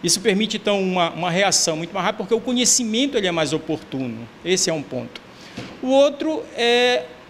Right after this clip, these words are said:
que esse conhecimento nos permita identificar quais são as oportunidades e ameaças que possam,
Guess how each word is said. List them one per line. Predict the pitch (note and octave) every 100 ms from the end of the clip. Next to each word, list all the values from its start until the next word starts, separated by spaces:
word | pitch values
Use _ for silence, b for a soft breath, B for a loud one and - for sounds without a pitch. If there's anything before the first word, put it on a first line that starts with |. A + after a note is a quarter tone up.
| -
que | -
esse | C#4 -
conhecimento | C4 A#3+ A3 A#3 B3+ B3+
nos | G3+ -
permita | - G3+ A3 B3+
identificar | A#3 G#3 F#3+ - F#3 G#3 G#3
quais | B3+
são | C4+
as | A3+
oportunidades | A#3 F#3 E3 F3 E3+ G3 A3 G3+ F3
e |
ameaças | E3+ D3+ F3 G#3 - C#3 - B B B -
que | B3+
possam, | - C4 B3+ - C4 C4